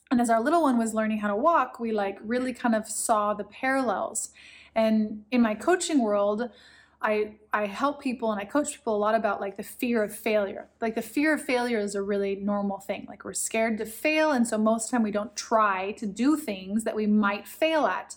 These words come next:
Just like I don't try to climb harder routes because I'm scared of falling. So we made this cool connection as our little one was learning how to walk between falling and failing. Like,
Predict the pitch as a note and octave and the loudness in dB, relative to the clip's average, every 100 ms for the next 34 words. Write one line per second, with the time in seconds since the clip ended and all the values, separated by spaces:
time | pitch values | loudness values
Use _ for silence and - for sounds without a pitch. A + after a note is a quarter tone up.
0 | - - - _ _ A#3+ A#3 A3 G#3+ G#3+ | -20 -20 -20 _ _ -2 2 2 2 2
1 | A3+ - - A3 G#3+ G#3+ - A3 G#3+ G#3+ | 0 -2 0 2 0 -2 0 0 2 0
2 | G#3+ G#3 G#3 G#3+ C#4+ C4 - - A3 G#3 | 2 2 2 2 2 2 -2 -8 -4 -4
3 | G3+ G3 - - G#3+ G3+ G3+ G3+ G3+ - | -4 -2 0 0 0 0 0 -2 -2 2
4 | D4+ D4 G3+ G3 - _ - - - - | 4 2 0 -8 -20 _ -20 -20 -14 -4
5 | - A#3 A3+ A3+ - B3 D#4 F#4+ F4+ C#4+ | 2 4 2 -2 -4 0 0 0 -2 -2
6 | - C#4 C4+ A#3+ A3 A3 - G3 G3 G3+ | -2 -4 0 0 0 -2 -8 -8 -4 -2
7 | G3+ G#3 B3 A#3 G#3+ G#3 G#3 G3+ G3+ F#3+ | 0 0 0 2 0 -2 -4 -2 -4 -2
8 | F#3+ F#3 G3 - G#3 G3+ - A3 G#3+ A3 | -2 -4 -8 -8 -6 -6 2 4 4 2
9 | G#3+ G3 - G#3 F#3 - - - - | 0 -4 -4 -4 -4 -8 -14 -14 -14